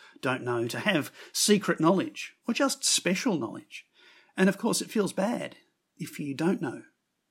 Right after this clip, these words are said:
if you're left out. There is a danger in having that sort of secret or special knowledge, though, as Paul tells the Corinthians in today's reading.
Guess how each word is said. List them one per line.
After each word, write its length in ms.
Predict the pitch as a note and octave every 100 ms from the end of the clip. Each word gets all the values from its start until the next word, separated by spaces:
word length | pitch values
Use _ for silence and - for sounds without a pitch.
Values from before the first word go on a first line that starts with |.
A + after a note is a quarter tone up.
| _ _ _ _ _ -
if 180 | E3+ -
you're 120 | C3+
left 340 | C#3 D3 -
out. 420 | C#3 E3 - - - _ _ _ _ - -
There 140 | F#3 G3+
is 100 | F#3+
a 60 |
danger 480 | E3+ F#3 G#3 F#3+ F3+
in 80 | C#3
having 260 | E3 E3 D3
that 160 | C3+
sort 220 | - D3+
of 120 | C3+ B2 - - -
secret 440 | - D#3 C#3 C3
or 120 | A#2+
special 380 | A2+ - A2+ B2
knowledge, 340 | A#2 A#2 A2
though, 180 | - A2
as 180 | A#2 - - - -
Paul 240 | E3+ D3+
tells 460 | - C#3+ C#3+ C3 -
the 100 | A2+
Corinthians 760 | - D#3 E3 C3+ A2+ A2+ - -
in 140 | C3
today's 460 | B2+ B2 B2 A#2+ A2
reading. 480 | A2+ B2+ A#2+ A2